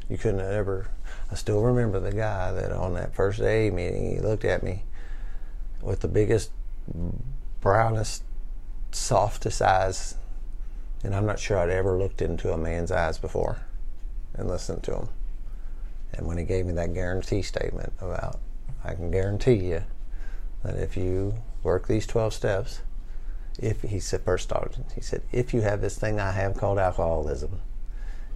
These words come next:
if you work these steps and practice these principles in your daily life, your life is gonna get a whole lot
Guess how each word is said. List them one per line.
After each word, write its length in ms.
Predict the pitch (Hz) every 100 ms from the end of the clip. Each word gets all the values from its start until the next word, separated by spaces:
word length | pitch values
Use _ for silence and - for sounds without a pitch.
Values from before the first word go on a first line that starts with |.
| -
if 140 | - 87
you 80 | 85
work 260 | 85 98
these 200 | - 110 -
steps 420 | - 101 - -
and 100 | -
practice 400 | 92 - - -
these 180 | 95 -
principles 520 | 107 104 95 87 -
in 120 | 92
your 140 | 80 80
daily 320 | 82 87 62
life, 320 | 82 - -
your 120 | -
life 280 | 82 87 90
is 100 | 85
gonna 260 | - 87 85
get 180 | 85 85
a 80 | -
whole 440 | - 87 87 87
lot 320 | 85 82 80